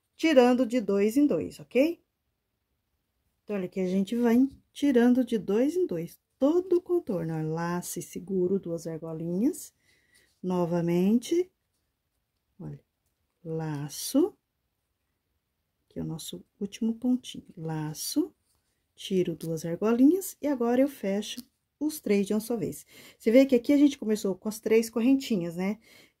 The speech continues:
E um pontinho alto, aí você pula as três correntinhas e fecha na cabecinha do ponto alto. Olha lá, pulei as três correntinhas e vou fechar no segundo pontinho.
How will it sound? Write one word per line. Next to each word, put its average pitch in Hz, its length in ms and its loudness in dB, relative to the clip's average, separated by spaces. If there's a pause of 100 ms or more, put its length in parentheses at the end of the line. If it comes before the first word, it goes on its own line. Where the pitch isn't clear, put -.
(100)
E 202 200 4
um 220 160 8
pontinho 240 420 2
alto, 170 320 -6
aí 202 80 0
você 196 220 -2
pula 208 520 0
as - 120 -18
três 190 260 0
correntinhas 226 720 2
e 226 120 0
fecha 226 560 0
na 226 100 2
cabecinha 226 800 0 (580)
do 240 140 0
ponto 240 340 -2
alto. - 400 -10 (1040)
Olha 170 240 -6
lá, 143 200 -10 (600)
pulei 175 280 -2
as 175 100 -4
três 180 240 -4
correntinhas 180 800 -4 (540)
e 180 100 -2
vou 165 160 -6
fechar 214 560 -6
no 214 80 -10
segundo 202 420 -4
pontinho. 254 560 -4